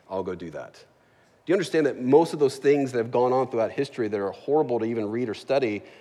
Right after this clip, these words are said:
happen because of doctrine, a belief system about, right? People said Hitler did what he did because he,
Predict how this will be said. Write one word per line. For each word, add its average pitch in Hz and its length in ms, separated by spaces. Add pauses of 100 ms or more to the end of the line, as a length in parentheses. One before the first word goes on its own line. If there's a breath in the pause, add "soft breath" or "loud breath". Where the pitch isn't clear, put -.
(120)
happen 165 520
because 139 440
of 107 180
doctrine, 180 480 (720 soft breath)
a 170 120
belief 180 440
system 147 640 (540 soft breath)
about, 143 480
right? 170 420
People 190 260
said - 260
Hitler 214 280
did 208 200
what 196 120
he 185 120
did 196 320
because 170 320
he, 185 200